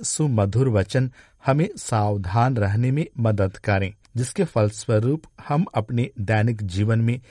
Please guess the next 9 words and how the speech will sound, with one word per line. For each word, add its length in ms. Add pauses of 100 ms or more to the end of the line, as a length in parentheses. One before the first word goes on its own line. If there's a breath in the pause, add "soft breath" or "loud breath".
(140 soft breath)
घटित 500
होने 220
वाली 340
घटनाओं 640
के 160
प्रति 580
सचेत 640 (120)
और 140
संवेदनशील 1080